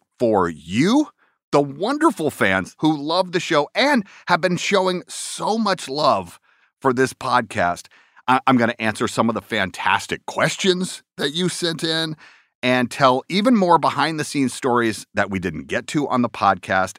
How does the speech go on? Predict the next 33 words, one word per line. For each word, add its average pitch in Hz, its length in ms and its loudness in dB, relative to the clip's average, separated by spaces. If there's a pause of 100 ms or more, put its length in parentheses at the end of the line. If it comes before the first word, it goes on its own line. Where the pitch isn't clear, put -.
And 190 360 0 (200)
I'm 139 100 4
gonna 160 180 -2
respond 135 400 -2
to 127 200 0
some 123 240 -2
of 131 80 -8
your 180 120 -4
comments 277 720 -4
about 113 240 0
the 127 60 -8
podcast 101 760 0
itself. 80 440 -8 (460)
I 123 100 4
seriously 135 800 0
love 90 640 2 (440)
hearing 85 400 0 (200)
from 80 180 -4
you 71 140 -12
guys. 60 480 -10 (100)
So 127 420 4 (440)
I 113 200 6
am, 107 340 2
uh, 101 180 0
very 175 400 2
excited 185 580 2
to 175 80 -8
respond 139 500 0
to 113 80 -6
some 127 260 2
of 87 100 -4
your 110 180 2
burning 110 640 0